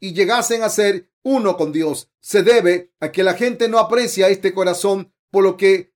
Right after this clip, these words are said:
las puertas de sus corazones permanecen cerradas, incapaces de creer. Así, son incapaces de rendirse y ser salvos. En contraste,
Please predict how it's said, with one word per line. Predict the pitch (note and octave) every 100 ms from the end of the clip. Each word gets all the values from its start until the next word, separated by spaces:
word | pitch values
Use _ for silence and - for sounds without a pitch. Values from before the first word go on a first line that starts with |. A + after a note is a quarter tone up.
| -
las | F3+ F3+
puertas | G3+ G#3+ F#3+ F3
de | F3
sus | F3
corazones | - F#3 E3+ G3+ G3 F#3
permanecen | F3+ F#3 F3+ G#3+ G#3 E3 B2+ - _
cerradas, | - - F3+ G#3 G3 F3+ - _ -
incapaces | G3 G3 F#3 F3+ B3+ - E3
de | D#3 D#3
creer. | E3+ F3 F3 E3+ _ _
Así, | F3 F3 C4+ F#3 _ _ _
son | - A#3+ B3
incapaces | A#3+ A3+ - A3+ G#3+ E3 C#3 _ _
de | D#3
rendirse | G3+ G3 F#3 C4 - E3 C#3 _ -
y | F3+
ser | A3 G3
salvos. | - A#3 G3+ D3 A#2+ _ -
En | F#3
contraste, | F#3 F#3+ F#3 F#3+ - D#3 C3